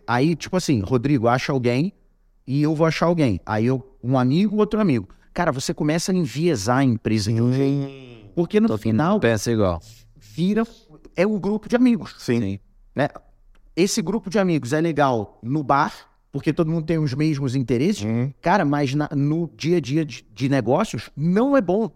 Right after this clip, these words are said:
Speaker 3: Exato.
Speaker 1: E eu demorei pra enxergar isso. Mas o que aconteceu foi, exa-, a gente fala de compartilhar as falhas, né?
Speaker 2: Uhum.
Speaker 1: Ó uma falha aí.
Speaker 3: É, essa é
Speaker 1: Como a
Speaker 3: uma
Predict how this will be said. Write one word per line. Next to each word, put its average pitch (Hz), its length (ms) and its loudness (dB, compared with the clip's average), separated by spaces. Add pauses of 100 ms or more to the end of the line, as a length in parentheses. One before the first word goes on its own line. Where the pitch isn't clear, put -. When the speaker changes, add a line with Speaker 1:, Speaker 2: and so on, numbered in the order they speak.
(280)
Speaker 3:
Exato. 85 380 -2 (100)
Speaker 1:
E 190 120 -2
eu 220 140 2
demorei 233 640 2
pra - 180 -4
enxergar 135 500 -2
isso. - 340 -10 (920)
Mas 156 300 0 (200)
o 151 100 -6
que - 140 0
aconteceu 190 520 0
foi, 226 140 0
exa-, 180 220 2
a 147 120 0
gente 156 220 -4
fala 160 240 2
de 143 140 -4
compartilhar 151 640 0
as 143 120 -2
falhas, 151 720 0
né? 131 200 0
Speaker 2:
Uhum. 165 180 0 (100)
Speaker 1:
Ó 170 140 0
uma 220 220 2
falha 151 400 0
aí. 127 60 0
Speaker 3:
É, 120 120 2
essa 110 160 -2
é - 60 2
Speaker 1:
Como 143 100 -4
a - 20 0
Speaker 3:
uma - 0 -